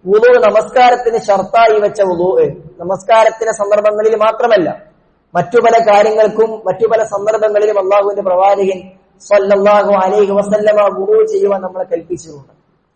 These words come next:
ഈ വുളുവിന് വളരെ വലിയ പ്രാധാന്യമുണ്ട്. ആ പ്രാധാന്യം മനസ്സിലാക്കുമ്പോഴാണ് നമ്മുടെ വുളു ഏറ്റവും ശരിയായ രൂപത്തിലാകുന്നത്.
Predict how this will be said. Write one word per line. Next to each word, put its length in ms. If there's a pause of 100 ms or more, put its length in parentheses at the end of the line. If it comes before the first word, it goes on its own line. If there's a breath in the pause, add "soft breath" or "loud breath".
(280)
ഈ 120
വുളുവിന് 760 (180)
വളരെ 520
വലിയ 160 (100)
പ്രാധാന്യമുണ്ട്. 760 (560)
ആ 120
പ്രാധാന്യം 680
മനസ്സിലാക്കുമ്പോഴാണ് 1080 (220)
നമ്മുടെ 260
വുളു 320
ഏറ്റവും 380
ശരിയായ 480
രൂപത്തിലാകുന്നത്. 840